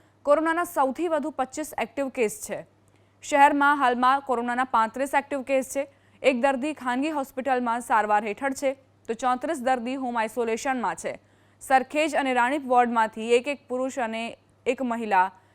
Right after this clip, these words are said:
કોરોના સંક્રમિત થયા છે. આ પૈકી એક દર્દી સિંગાપોરની ટ્રાવેલ હિસ્ટ્રી ધરાવે છે. કોરોના પોઝિટિવ આવેલા પંદરથી સત્તર વર્ષની વયજૂથના દર્દીઓ પૈકી મોટાભાગના દર્દીઓની ટ્રાવેલ હિસ્ટ્રી જોવા મળી.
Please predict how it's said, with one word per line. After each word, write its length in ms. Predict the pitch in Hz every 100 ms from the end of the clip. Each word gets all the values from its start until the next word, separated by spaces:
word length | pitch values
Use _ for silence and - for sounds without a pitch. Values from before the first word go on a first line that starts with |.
| _ -
કોરોના 300 | 269 277 294
સંક્રમિત 500 | 302 330 349 262 180
થયા 220 | 185 151
છે. 240 | - 147 - _ _ _ _ -
આ 80 | 220
પૈકી 500 | 247 247 262 262 269
એક 260 | - 240
દર્દી 360 | 196 240 226 269
સિંગાપોરની 580 | 262 247 240 262 269 277
ટ્રાવેલ 380 | 269 226 233 240
હિસ્ટ્રી 300 | 220 - 277
ધરાવે 420 | 269 240 254 269
છે. 220 | 269 285 _ _ _ _
કોરોના 320 | 233 240 240
પોઝિટિવ 440 | 240 220 214 294
આવેલા 360 | 277 240 247 233
પંદરથી 840 | 233 233 247 285 - 254 247 262 - _ _ _ _
સત્તર 480 | - 262 - 302 302
વર્ષની 560 | 262 254 - 254 254
વયજૂથના 640 | 233 233 220 269 277 254
દર્દીઓ 440 | 226 226 214 247 285
પૈકી 460 | 240 214 202 190 - _ _ -
મોટાભાગના 600 | 240 285 320 285 269 285
દર્દીઓની 480 | 262 240 240 254 262
ટ્રાવેલ 420 | 262 254 277 294
હિસ્ટ્રી 340 | 269 - 254
જોવા 260 | 208 214 180
મળી. 240 | 170 160